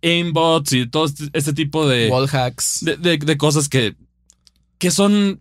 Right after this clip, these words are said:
Speaker 1: es trampa y al final constantemente se está batallando. Call of Duty, la beta de Modern Warfare tres salió con esto. Entonces yo quiero ver, ya ahorita, ya,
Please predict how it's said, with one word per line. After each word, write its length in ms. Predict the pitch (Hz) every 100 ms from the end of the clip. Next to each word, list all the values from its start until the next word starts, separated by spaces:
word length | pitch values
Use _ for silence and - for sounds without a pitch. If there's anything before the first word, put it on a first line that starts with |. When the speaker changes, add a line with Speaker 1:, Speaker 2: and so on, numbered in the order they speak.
| _ -
Speaker 1:
es 180 | 196
trampa 400 | - 208 190 113
y 60 | 107
al 100 | 113
final 400 | 123 139 160 147 - - _
constantemente 580 | - 151 170 170 175 165
se 60 | 139
está 160 | 151
batallando. 580 | 147 139 123 139 147 143 - - -
Call 220 | 175 175
of 100 | 151
Duty, 400 | 165 170 175 147 _ _ _
la 260 | 113 110 117
beta 300 | 165 143 143
de 80 | 139
Modern 280 | 147 147
Warfare 340 | 143 143 139 135
tres 260 | 135 143 139
salió 280 | 120 135
con 160 | 139 127
esto. 440 | 139 139 156 196 165 _ _ - -
Entonces 300 | 156 180 165
yo 140 | 170
quiero 180 | 185 185
ver, 160 | 185 143
ya 400 | 110 117 127 139
ahorita, 240 | 135 139
ya, 140 | 131